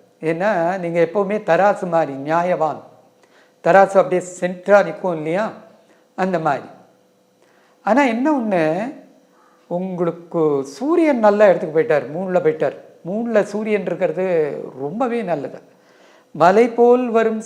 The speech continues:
சோதனையாவும் பனி போல் விலகிடும். ஓகே, ஆனா உங்க ராசிநாதன் இருபத்தி எட்டாம் தேதிக்கு அப்புறம் கொஞ்சம் கும்ப ராசிக்கு போகும்போது கொஞ்சம் லைட்டா தடுமாற்றம் வரும்.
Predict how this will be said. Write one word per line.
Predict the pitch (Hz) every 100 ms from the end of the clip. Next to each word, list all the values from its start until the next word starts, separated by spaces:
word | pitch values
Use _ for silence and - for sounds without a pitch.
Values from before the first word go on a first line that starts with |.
| 214
சோதனையாவும் | 220 220 220 214 208 208 240 -
பனி | 190 208
போல் | 214 220 208
விலகிடும். | 165 147 131 127 - _ _ _ _ _ _ _ _ _ _ _ _ -
ஓகே, | 175 208 - - - _
ஆனா | - 170 220 220 139 143 220 302 - _ _ _ _ _ _ _
உங்க | - 220 226 208 196 180 160 143
ராசிநாதன் | 156 180 254 269 294 220 175 156 139 117 -
இருபத்தி | 185 185 247 285 - 202
எட்டாம் | 156 - 240 233
தேதிக்கு | 202 165 143 151
அப்புறம் | 131 - 135 - - _ _ _ _ _ _ _ _ _ _ _ - _
கொஞ்சம் | 170 175 165 165
கும்ப | 208 220 226
ராசிக்கு | 180 147 151
போகும்போது | 147 151 139 139
கொஞ்சம் | - 208 240 - - 214
லைட்டா | 147 147 - 160 156
தடுமாற்றம் | 135 123 139 127 - 131
வரும். | 127 - -